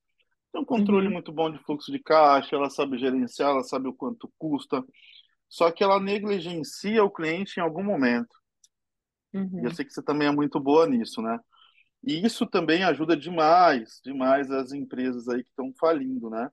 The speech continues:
Speaker 1: É você esquecer que o cliente, ele é o teu fiador. É, se
Speaker 2: Uhum.
Speaker 1: você
Speaker 2: Ele
Speaker 1: não
Speaker 2: paga
Speaker 1: trabalhar
Speaker 2: suas
Speaker 1: bem os
Speaker 2: contas, né?
Speaker 1: clientes, se você não souber trabalhar, você com certeza vai ficar na mão em algum momento.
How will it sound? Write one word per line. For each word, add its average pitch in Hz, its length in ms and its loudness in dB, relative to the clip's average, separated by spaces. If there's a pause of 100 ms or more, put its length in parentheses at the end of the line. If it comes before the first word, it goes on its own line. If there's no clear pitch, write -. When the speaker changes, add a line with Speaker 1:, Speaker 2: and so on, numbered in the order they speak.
(480)
Speaker 1:
É 117 100 0
você 127 440 -2
esquecer 139 560 -6
que - 100 -14
o - 40 -14
cliente, 135 760 -2 (560)
ele 135 320 2
é 135 80 6
o - 80 4
teu 160 160 -4
fiador. 113 560 -2 (1040)
É, - 120 -4
se 196 120 0
Speaker 2:
Uhum. - 20 -4
Speaker 1:
você - 240 0
Speaker 2:
Ele - 20 4
Speaker 1:
não - 120 2
Speaker 2:
paga 196 200 6
Speaker 1:
trabalhar 139 220 8
Speaker 2:
suas - 20 0
Speaker 1:
bem - 180 4
os - 100 -2
Speaker 2:
contas, 247 200 0
né? 240 160 0
Speaker 1:
clientes, - 300 -14 (800)
se - 220 -14
você 113 400 -4
não 160 120 -4
souber 139 300 2
trabalhar, 135 640 4 (320)
você 123 200 -12
com 147 180 -10
certeza 147 540 -6
vai 139 320 0 (360)
ficar - 440 -2
na 151 140 -4
mão 135 220 -2
em 147 60 -2
algum 139 180 -4
momento. 160 380 -6